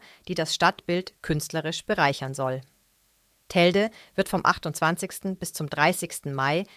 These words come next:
mit seinen zweiten Gastronomietagen zum Zentrum des kanarischen Geschmacks.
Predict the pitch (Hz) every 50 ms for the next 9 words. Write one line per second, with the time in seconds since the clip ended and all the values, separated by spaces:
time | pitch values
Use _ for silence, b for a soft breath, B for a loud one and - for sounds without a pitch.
0 | B B 175 180 - 175 156 151 151 147 - - - 151 156 170 - 190 170 151
1 | 151 - - - 156 151 147 143 151 170 190 - - - 175 175 - 180 175 -
2 | 147 139 - - 165 156 165 - - 160 147 135 147 - - - 143 143 139 143
3 | 143 160 156 - 190 175 190 - - 175 131 131 - - - -